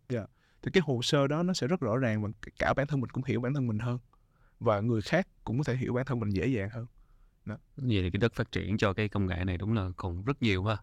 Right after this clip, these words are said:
Speaker 1: Dạ, đúng.
Speaker 2: Không chỉ môn toán rồi cả những rất nhiều môn khác rồi cả về sau này về đi làm này, cái, cái kiểu, cái, một cái, sự phát triển của học sinh từ nhỏ cho đến giai đoạn lớn đều theo hướng cá nhân hóa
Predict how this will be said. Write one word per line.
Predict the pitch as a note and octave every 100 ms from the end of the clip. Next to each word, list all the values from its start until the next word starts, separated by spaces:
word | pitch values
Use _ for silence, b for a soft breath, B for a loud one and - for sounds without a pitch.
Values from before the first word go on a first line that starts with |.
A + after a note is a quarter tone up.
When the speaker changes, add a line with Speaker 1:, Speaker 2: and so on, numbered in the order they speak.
| B2+
Speaker 1:
Dạ, | A2+
đúng. | A2+
Speaker 2:
Không | B2 G#2
chỉ | - G2
môn | G#2+ G#2
toán | A2+ G#2 A2+ C3+
rồi | G2+ F2 - -
cả | - G#2 C3+
những | G#2 A2+ C3 B2
rất | C3 D#3
nhiều | A#2
môn | G2+ A2
khác | - C#3 -
rồi | G2+
cả | F2 F#2+ A#2
về | G#2
sau | F#2+ A2
này | G#2+ F2+ F2
về | F2
đi | G2
làm | G2 F2+ E2+
này, | F2
cái, | F#2+ G2+
cái | A2
kiểu, | - F#2+ G#2+ A2+ G#2 E2+
cái, | C3+ - -
một | A2+
cái, | F#2+ C3 D3 B2 A#2+ - G#2+ G#2+ - b
sự | - G#2
phát | D3+ D3
triển | G#2+ A2
của | B2 A2+
học | A#2
sinh | - A2+ A2
từ | G2
nhỏ | F#2 E2 F#2+ C#3 - b b -
cho | A2
đến | A#2 C3
giai | A#2
đoạn | F2+ G2+
lớn | G#2+ D3+ E3+ - _
đều | A#2 G#2+ F#2 E2+ - -
theo | A#2 A2
hướng | B2 C3+
cá | B2
nhân | C3 G#2+
hóa | G#2+ A2+